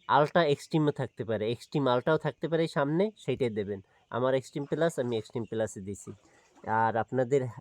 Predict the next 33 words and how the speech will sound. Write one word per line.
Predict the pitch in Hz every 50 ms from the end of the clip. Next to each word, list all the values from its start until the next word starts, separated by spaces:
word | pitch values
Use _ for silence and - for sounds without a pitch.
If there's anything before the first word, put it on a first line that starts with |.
| _ - -
এক্সট্রিমও | 135 135 - - - 170 160 156
থাকতে | - 147 - - - 117
পারে | 110 117 104 107
কেউ | - - 113 104 95 -
কেউ, | - 104 92 _ _ _ _ _ _ -
এক্সট্রিমে | - 113 - - - 143 143 147
দিয়ে | 139 143 156 170 180
অ্যাপ্লাইতে | 160 127 127 - - 127 120 110 - 113 101
দেবেন। | 95 104 92 98 98 98 - -
আবার | - 107 101 123 120 117
এই | 120 117 110
জায়গা | 113 127 123 131 143 156 165 - _ _ _ _ _ _ _ _ _ -
এই | 113 120 120 117 117 - -
আল্ট্রা | - 113 127 131 123 - 151 147 147 143
দিয়ে | 135 151 160 175 185 180
অ্যাপ্লাইতে | 123 127 - - 135 123 113 - - 104
দেবেন, | 92 107 95 95 101 92 90 - _ _ _ - -
যার | 101 135 143 139 139
যেটা | 131 127 139 135 139 - - -
থাকবে | 135 131 117 107 92 117 107
আর | 95
কি | - - 110
ভাই, | 92 101 98 95 92 95 - - -
যেটা | 135 127 - 143 143
হইছে | 143 143 143 - 160 151
হাই | 131 113 113 117 127 135 135
এই | 131 135 127
পাশে | - - - - 160
থাকবে, | - - 135 123 131 135 151 151
এই | 143 135 135 139 - - 127
সামনে | - - 131 123 127 139 143 147 131
যেটা | 139 143 143 156
থাকবে | 143 - 156 151 143 151 160